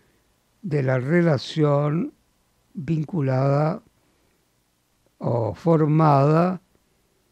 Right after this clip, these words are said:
por el anterior presidente, Alberto primero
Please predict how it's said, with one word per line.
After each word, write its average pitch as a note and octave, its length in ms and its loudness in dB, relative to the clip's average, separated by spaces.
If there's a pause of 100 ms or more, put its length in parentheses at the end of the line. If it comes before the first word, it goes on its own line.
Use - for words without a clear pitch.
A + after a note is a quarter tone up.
(540)
por E3+ 240 6
el C#3+ 160 2
anterior C3+ 640 0
presidente, C#3+ 1300 0 (1700)
Alberto E3+ 800 6
primero D3 840 4